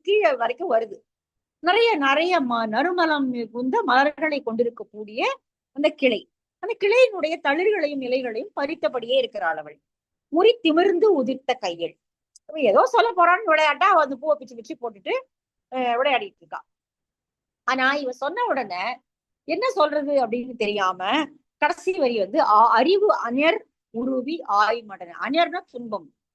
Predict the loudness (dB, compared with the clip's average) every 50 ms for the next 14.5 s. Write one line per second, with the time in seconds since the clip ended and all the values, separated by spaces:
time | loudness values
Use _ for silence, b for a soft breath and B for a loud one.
0 | _ _ _ _ _ 0 2 2 2 0 0 -2 -2 -4 -6 -8 -8 -6 -2 0
1 | 0 0 0 -2 -4 -8 -8 -8 -8 -12 -14 -14 -12 -8 -8 -6 -6 -8 -8 -8
2 | -10 -12 -12 -14 -14 -14 -14 -14 _ _ _ _ _ _ _ 0 2 2 2 2
3 | 0 0 0 0 -2 -4 -4 -4 -4 -4 -4 -8 -10 -10 -10 -10 -10 -10 -8 -8
4 | -8 -8 -8 _ -10 -10 -8 -8 -8 -8 -8 -10 _ _ _ _ 0 2 2 4
5 | 2 2 2 2 2 2 2 0 -4 -6 -8 -8 -8 -10 -12 -16 -16 -16 -10 -8
6 | -6 -4 -2 -2 -2 -2 -4 -6 -10 -10 -10 -10 -10 -10 -14 -16 -16 -18 -18 -20
7 | -20 _ _ _ _ _ _ _ _ _ _ _ -2 0 2 4 4 4 2 2
8 | -2 -6 _ -6 -6 -4 -4 -4 -4 -4 -4 -4 -6 -6 -6 -4 -4 -2 -2 -4
9 | -4 -4 -6 -10 -10 -10 -10 -8 -6 -6 -6 -6 -6 -4 -2 -2 0 -2 -4 -4
10 | -8 _ -8 -8 -8 -8 -6 -4 -4 -4 -4 -6 _ _ _ _ _ _ _ _
11 | _ _ _ _ 4 6 6 6 6 4 2 0 -4 -2 0 -2 -2 -2 -2 -6
12 | -6 _ -8 -2 0 2 2 0 0 -2 _ _ _ _ -2 2 4 4 4 4
13 | 6 4 4 4 4 4 4 4 4 2 0 -2 -4 -6 -6 -8 -10 -8 -4 -2
14 | 0 0 0 0 -2 -4 -4 -4 -4